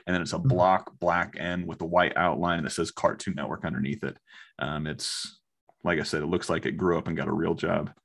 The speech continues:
Speaker 1: Um,
Speaker 2: Yeah, well, the original Cartoon Network logo had, you know, it was, it was the white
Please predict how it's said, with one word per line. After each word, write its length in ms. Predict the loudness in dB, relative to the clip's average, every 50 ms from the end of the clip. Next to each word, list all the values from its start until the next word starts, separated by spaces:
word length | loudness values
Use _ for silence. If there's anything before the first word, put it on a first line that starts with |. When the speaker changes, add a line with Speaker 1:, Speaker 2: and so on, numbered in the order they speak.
| _ -20 -20 -20 -20 -20 _ _
Speaker 1:
Um, 380 | -2 0 0 0 0 0 0 4
Speaker 2:
Yeah, 240 | 6 8 8 8 8
well, 200 | 10 10 10 10
the 280 | 10 8 8 8 8
original 880 | 8 8 8 8 6 8 8 10 10 10 10 10 8 6 4 2 0 -4 _ _ _ _
Cartoon 380 | 0 2 2 2 2 0 2 2
Network 400 | 4 4 4 4 2 2 -2 -10 _ _
logo 440 | 0 2 4 4 6 6 6 6 6
had, 400 | 4 4 2 4 4 4 4 2 -2
you 100 | -4 -2
know, 140 | 0 0 0
it 140 | 0 0 0
was, 360 | 0 0 0 0 -2 -2 -2 -2
it 80 | -2 0
was 180 | 0 0 2
the 120 | 2 2 2
white 460 | 6 8 8 8 8 8 6 2